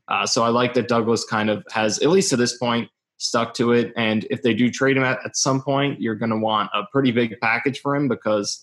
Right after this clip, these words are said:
I think he's the best safety in the league and definitely what he provides, uh, just a different amount, the different ways he can help you, just make it easier to call your defense with the different amount of roles he can take on,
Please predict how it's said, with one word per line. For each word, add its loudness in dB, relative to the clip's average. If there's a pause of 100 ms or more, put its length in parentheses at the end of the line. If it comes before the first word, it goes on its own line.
I 2
think 0
he's 2
the -6
best 0
safety 0
in 0
the 0
league 0 (380)
and 0
definitely 0
what 0
he 2
provides, -2 (260)
uh, -2
just -6
a -6
different -2
amount, -2 (100)
the 2
different 2
ways 2
he 0
can -2
help 0
you, 2
just -4
make 0
it 2
easier 0 (100)
to -4 (320)
call 2
your 2
defense 0
with -4
the 0
different -4
amount 0
of -2
roles 2
he 2
can 0
take 0
on, 0